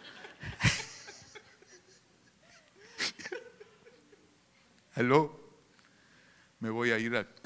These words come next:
con los de la galería. ¿Sí me oyeron todo? ¿Qué le parece, mija? Y, y te ve el Señor con ese rostro y esas lágrimas.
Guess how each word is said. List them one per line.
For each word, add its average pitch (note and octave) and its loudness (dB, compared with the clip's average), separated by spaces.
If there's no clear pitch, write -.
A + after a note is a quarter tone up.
con G#2 -4
los G2+ -2
de G#2+ 0
la G2+ 2
galería. G2+ -2
¿Sí - -6
me B2+ -2
oyeron D#3+ -2
todo? E3+ 4
¿Qué - 4
le D3 0
parece, - -2
mija? C#3+ -6
Y, - -10
y F3+ 0
te C3+ 4
ve G#3+ 4
el C#3+ -4
Señor G3 -4
con D3+ -8
ese F3+ -4
rostro F#3+ 0
y F3+ 0
esas F#3 -4
lágrimas. F3 -6